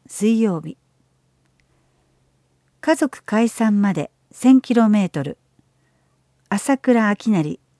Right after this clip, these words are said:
著、角川。解体が決まった実家の片付けに集まった木佐家。とんでもない事件を機に、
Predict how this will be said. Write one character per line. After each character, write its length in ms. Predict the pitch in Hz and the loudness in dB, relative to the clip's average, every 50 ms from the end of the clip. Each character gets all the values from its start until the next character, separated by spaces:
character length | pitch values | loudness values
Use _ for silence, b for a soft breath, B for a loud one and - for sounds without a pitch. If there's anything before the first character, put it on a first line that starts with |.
| _ _ _ _ | _ _ _ _
著、 220 | - - 190 - - _ _ _ _ _ _ _ _ _ | -8 -6 -6 -6 -6 _ _ _ _ _ _ _ _ _
角 280 | - - 202 190 226 226 | -10 -8 -2 -2 -2 -2
川。 340 | - - 165 139 131 - - _ _ _ _ _ _ _ _ _ _ _ _ _ _ _ _ _ _ _ _ _ _ _ _ _ _ _ _ _ _ _ _ _ _ - | -2 -6 -8 -8 -8 -10 -14 _ _ _ _ _ _ _ _ _ _ _ _ _ _ _ _ _ _ _ _ _ _ _ _ _ _ _ _ _ _ _ _ _ _ -2
解 240 | - 262 277 254 | 2 2 2 4
体 240 | 262 269 262 254 254 | 4 4 4 4 6
が 120 | 254 247 - | 4 2 0
決 160 | - - 226 | 0 0 2
ま 120 | 226 226 | 2 2
っ 60 | 220 - _ | 0 -4 _
た 200 | - 202 190 - - _ _ - | -4 -4 -4 -4 -6 _ _ -14
実 260 | 165 160 196 - - | -8 -6 -6 -8 -4
家 120 | - 254 240 | 0 2 2
の 120 | 247 240 | 2 2
片 260 | - 214 - 247 247 | 0 -2 -2 -2 -2
付 200 | 226 240 - 240 | -2 -2 -2 0
け 20 | 220 | 0
に 100 | 226 220 214 | 2 0 -2
集 180 | - - 214 | -2 -2 -2
ま 120 | 202 202 202 | -2 -2 -2
っ 60 | - _ _ _ | -4 _ _ _
た 180 | 143 139 - - _ _ _ _ _ _ _ _ _ | -10 -10 -10 -12 _ _ _ _ _ _ _ _ _
木 140 | - - - | -20 -18 -6
佐 160 | - 233 226 - _ | -4 -4 -4 -4 _
家。 180 | - - - _ _ _ _ _ _ _ _ _ _ _ _ _ _ _ _ _ | -14 -16 -16 _ _ _ _ _ _ _ _ _ _ _ _ _ _ _ _ _
と 140 | - 214 254 | 2 4 4
ん 60 | 262 | 6
で 100 | 254 294 | 6 6
も 120 | 277 285 285 | 6 8 8
な 160 | 277 285 277 | 8 8 6
い 60 | 226 190 | 4 2
事 120 | 202 214 | -2 -4
件 260 | - 185 175 165 151 | -4 -2 -2 0 -2
を 60 | 151 | -4
機 200 | - - - 190 | -6 -6 -4 -2
に、 200 | 170 160 160 - | -2 -2 -4 -6